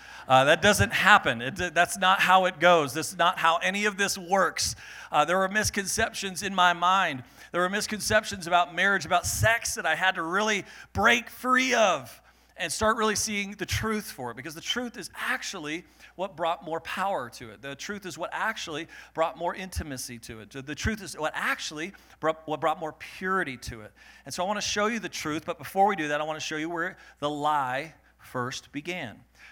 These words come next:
So look with me in Genesis chapter three and verse ten through eleven. This is the N I V version. He s-, answered, Adam did, to God, because God was looking for him in the garden. He said, "I heard you in the garden,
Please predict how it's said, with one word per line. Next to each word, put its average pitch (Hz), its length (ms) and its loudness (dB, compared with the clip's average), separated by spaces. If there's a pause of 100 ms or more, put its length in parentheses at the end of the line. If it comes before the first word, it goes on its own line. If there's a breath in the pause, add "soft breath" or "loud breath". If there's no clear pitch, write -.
So 127 160 -6
look 165 180 -4
with 185 100 -8
me 180 120 -8
in 156 80 -8
Genesis 151 400 -8
chapter 151 340 -6
three 139 480 -8 (240)
and 127 140 -10
verse 143 260 -6
ten 143 240 0
through 143 160 -8
eleven. 135 340 -4
This 135 200 -12
is 123 40 -16
the 120 120 -14
N 143 140 -8
I 135 120 -4
V 139 200 -10
version. 131 440 -12 (2000 loud breath)
He 208 160 -2
s-, - 260 -4
answered, 165 600 -4 (240)
Adam 143 320 0
did, 135 240 -8
to 135 100 -10
God, 131 500 -4
because 127 220 -12
God 127 220 -4
was 123 160 -12
looking 127 220 -12
for 127 200 -10
him 123 80 -8
in 120 60 -12
the 120 80 -12
garden. 127 420 -6 (600)
He 143 100 -10
said, 135 340 -4 (840 loud breath)
"I 208 180 2
heard 233 500 -2
you 165 160 -8
in 151 80 -10
the 139 80 -8
garden, 147 540 -2